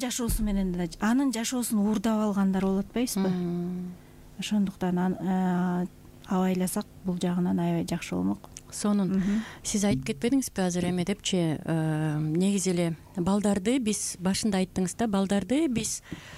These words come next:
Speaker 2: э, эй, физикалык жактан курсагы ток,
Speaker 1: Мм.
Speaker 2: кийими бүтүн, болду дейбиз да.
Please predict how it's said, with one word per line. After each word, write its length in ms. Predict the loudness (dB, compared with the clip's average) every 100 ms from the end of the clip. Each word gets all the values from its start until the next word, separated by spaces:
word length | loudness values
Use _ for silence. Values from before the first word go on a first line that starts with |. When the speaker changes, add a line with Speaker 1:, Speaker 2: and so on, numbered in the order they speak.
| -18 -12 -2
Speaker 2:
э, 340 | 2 2 2
эй, 220 | 2 2
физикалык 560 | 2 0 0 2 2 2
жактан 540 | -2 0 0 0 -2 -6
курсагы 360 | -4 2 2 4
ток, 400 | 2 0 -2 0
Speaker 1:
Мм. 180 | 2 4
Speaker 2:
кийими 240 | 4 2
бүтүн, 420 | 0 -2 -2 0
болду 240 | 2 2 2
дейбиз 280 | 2 0 0
да. 100 | -2